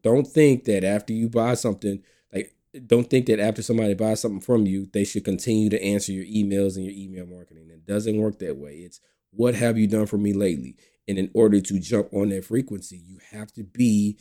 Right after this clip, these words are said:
in a mode, in a perpetual mode of problem solving, like, caring for the problem and solving the problem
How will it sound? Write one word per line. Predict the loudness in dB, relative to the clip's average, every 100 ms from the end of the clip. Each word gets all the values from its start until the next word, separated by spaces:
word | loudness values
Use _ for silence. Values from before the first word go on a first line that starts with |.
| _ _ 0
in | 2 2
a | 2 2
mode, | 4 6 6 6 2
in | -4
a | -8
perpetual | -14 -20 -8 -2 -2 0 2 4 2
mode | 4 6 6 6 4 2
of | 0 -2 -2 -6 _
problem | -4 0 2 2 4 2
solving, | 0 0 2 2 -2
like, | -8 -16
caring | -4 0 0
for | 0 -2
the | -4
problem | -2 -2 0 0
and | -2
solving | -6 -8 -2 0
the | 0
problem | 0 -2 -2 -2